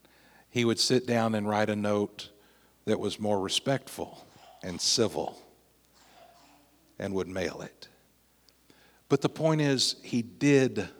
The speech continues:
something. Some of you have been carrying the same bag for years or decades, and you've got it identified.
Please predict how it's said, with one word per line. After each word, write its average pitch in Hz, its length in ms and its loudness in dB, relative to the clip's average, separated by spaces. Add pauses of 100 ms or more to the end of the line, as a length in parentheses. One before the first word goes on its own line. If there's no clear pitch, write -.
(160)
something. 117 800 0 (1200)
Some 202 260 10
of 180 140 8
you 143 60 4
have - 80 4
been 123 160 6
carrying 143 360 10
the 113 80 6
same 147 320 6
bag 127 460 8
for 113 180 2
years 117 560 6
or 110 140 6
decades, 110 960 4 (1040)
and 156 280 8 (300)
you've 196 220 12
got 202 260 12
it 156 100 12
identified. 123 760 4